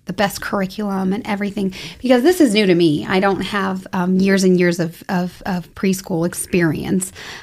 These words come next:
Uh, so, um, I found Christian Liberty Press, and I found some wonderful women who, um, did in-home preschool, and they just came along beside me and said, "This is what we do," and, and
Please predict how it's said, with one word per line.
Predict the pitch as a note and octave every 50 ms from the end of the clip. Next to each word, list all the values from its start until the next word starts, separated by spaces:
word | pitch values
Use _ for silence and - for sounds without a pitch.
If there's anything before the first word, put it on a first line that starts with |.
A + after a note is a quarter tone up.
| - -
Uh, | A#3 G3
so, | - - G#3 G3 G3 G3+ G3+
um, | G#3 F#3+ F#3+ F#3 F#3+
I | G3 G3 F3+
found | - - F#3+ F#3+ F#3+
Christian | - G#3+ G3 - G#3 G3 F#3+
Liberty | F#3+ F#3 F3+ F#3 F#3+ F#3
Press, | F#3 - - F#3+ G3 G#3 G#3+ G#3 - -
and | G3+ G3 F#3+ F#3+ F#3+
I | F#3+
found | F#3 - G#3 G3 F#3+ F#3+
some | - G3
wonderful | F#3+ F#3+ F#3+ F#3+ F#3 - G3+ F#3+ F#3 F#3+ - - - - - - -
women | G#3 G3+ G3+ G3+ G3+
who, | F#3+ G3 G#3 F#3+ F#3 F#3+ G3
um, | - G3+ F#3+ F3+ F3+
did | F3+ F#3+ F#3+ F3 - -
in-home | - G#3+ G#3+ G3 A3 G#3+ G#3+ G#3+
preschool, | - A3+ A3 G#3+ - - - A3+ A3+ A3+ A3 G#3+ G#3+ A3+ A3
and | G3+ G3 G3
they | G3 G3 G3
just | F#3+ - G3+ G3+ - -
came | - - G3+ G3
along | G3 G3 G3 G3
beside | G3+ F#3+ - G#3 G3+ G3
me | G3+ G3+ G3+ G3+
and | F#3+ -
said, | G3 F#3+ F#3 -
"This | G3+ G3 -
is | G#3+ G3 -
what | G3+ G#3+ A3
we | G#3 G3+ G3+ G3
do," | F#3 - G3+ F#3+ G3 G3 F#3+ - - - - - - - _ _
and, | G#3 G3+ F#3+ G3+ -
and | A3 G3+ F#3+ F#3 F#3 -